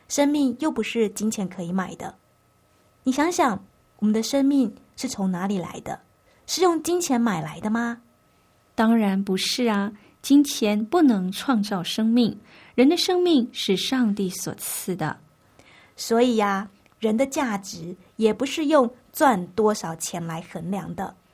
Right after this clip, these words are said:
Speaker 1: 并不是说我赚的钱比较少，我就比你没价值；也不是说你赚的钱比我多，你就比我有价值。因为人的价值根本不是用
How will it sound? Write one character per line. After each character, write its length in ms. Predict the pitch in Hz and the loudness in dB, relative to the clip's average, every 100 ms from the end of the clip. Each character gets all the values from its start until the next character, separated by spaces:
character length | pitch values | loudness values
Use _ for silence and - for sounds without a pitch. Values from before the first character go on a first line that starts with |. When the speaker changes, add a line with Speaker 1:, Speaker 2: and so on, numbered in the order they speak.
| _ _ _ _ | _ _ _ _
Speaker 1:
并 160 | 320 277 | -2 0
不 80 | 247 | 0
是 180 | 285 | -2
说 360 | 277 294 285 285 _ _ - | 0 2 2 0 _ _ -2
我 120 | 214 | 0
赚 200 | 214 359 | 4 4
的 80 | 339 | 4
钱 280 | 330 262 247 | 0 0 0
比 120 | 240 | -2
较 180 | 196 311 | 0 0
少， 400 | 294 214 185 - _ - - | 0 -2 -2 -6 _ -12 -4
我 100 | 214 | 0
就 180 | 285 294 | 2 0
比 300 | 285 220 233 | 0 0 2
你 180 | 240 | 2
没 260 | 190 185 196 | 0 -4 -4
价 280 | 196 262 202 | -2 -2 -2
值； 400 | 196 - 185 185 - _ _ - _ _ - | -6 -10 -8 -10 -12 _ _ -20 _ _ 4
也 100 | 247 | 4
不 140 | 254 | 4
是 120 | 330 | -2
说 380 | 349 - 349 330 285 | 0 4 4 4 2
你 160 | 202 | 0
赚 360 | - - 320 285 | -2 2 4 4
的 240 | 226 196 - | 2 -2 -4
钱 360 | - 202 180 190 | -8 -6 -6 -4
比 140 | 202 | 0
我 140 | 220 | 0
多， 420 | 175 240 254 262 - _ _ _ | 2 4 6 4 -2 _ _ _
你 120 | 220 | -2
就 140 | 196 247 | 2 2
比 200 | 233 202 | 2 2
我 140 | 208 208 | 2 2
有 180 | 214 | -2
价 300 | - 208 180 | -2 -2 -2
值。 320 | 156 - - - _ _ _ _ _ _ _ | -6 -12 -14 -20 _ _ _ _ _ _ _
因 140 | 254 262 | 4 6
为 260 | 247 208 - _ _ | 6 4 -6 _ _
人 140 | - 214 | 0 0
的 80 | |
价 240 | 240 285 240 | 2 0 0
值 300 | - 190 185 - - - | -2 -6 -8 -10 -10 2
根 260 | 339 359 | 2 4
本 220 | 339 214 190 | 4 2 2
不 180 | - 233 | -4 -4
是 180 | 277 | 0
用 240 | 269 254 | 2 2